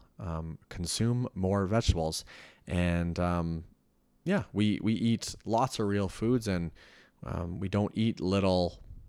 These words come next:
little salads made out of romaine lettuce. And that's kinda what Jen is gonna kinda talk about next, is how we kinda build our salads so that they are, um, yeah, very healthy and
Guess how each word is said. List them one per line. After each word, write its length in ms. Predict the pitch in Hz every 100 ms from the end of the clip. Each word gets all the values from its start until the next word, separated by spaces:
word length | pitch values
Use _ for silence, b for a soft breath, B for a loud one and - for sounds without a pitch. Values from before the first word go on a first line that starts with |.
| - b b b - - -
little 240 | 101 101
salads 460 | 90 90 90 98 92
made 160 | 92 90
out 80 |
of 60 | 90
romaine 320 | 92 92 92
lettuce. 260 | 92 117 -
And 80 | 87
that's 120 | -
kinda 160 | 92
what 140 | 87 78
Jen 160 | 90 87
is 100 | 85
gonna 320 | 85 80 80 - -
kinda 140 | - 85
talk 240 | - 92
about 160 | - 82
next, 260 | 92 98 85
is 80 | 80
how 140 | 90
we 140 | 87
kinda 360 | 82 90 85 76 B B B B B B - 95
build 320 | 101 107 98
our 180 | 90 87
salads 520 | - 90 101 87 -
so 100 | 87
that 220 | 87 87
they 140 | 87 71
are, 380 | 80 76 78 - 104
um, 380 | 92 73 80 - _ _ _ _ _ _ _ _ _
yeah, 160 | 92 95 -
very 440 | 85 92 95 95
healthy 440 | 80 82 - 95 73
and 380 | 80 80 80